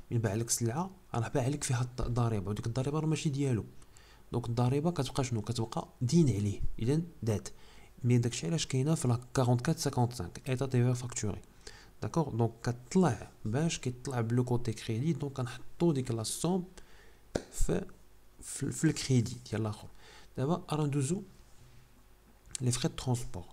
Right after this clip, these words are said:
الوغ كن-، كنتمنى ما تكون، ما كنش كنجري كنحاول زعما ن-،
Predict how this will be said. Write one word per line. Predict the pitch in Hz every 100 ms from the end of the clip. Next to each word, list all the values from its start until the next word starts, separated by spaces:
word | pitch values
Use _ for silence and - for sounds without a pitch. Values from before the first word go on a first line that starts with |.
| - - - - -
الوغ | 117 - -
كن-، | 127 123 123 -
كنتمنى | 131 123 123 135 147 131 160
ما | 139 117
تكون، | 117 - 135
ما | 123
كنش | 123 147 120 - -
كنجري | 117 113 113 151
كنحاول | 131 120 120 117 113 110 110 107 104 - - -
زعما | 110 113
ن-، | 113 110 107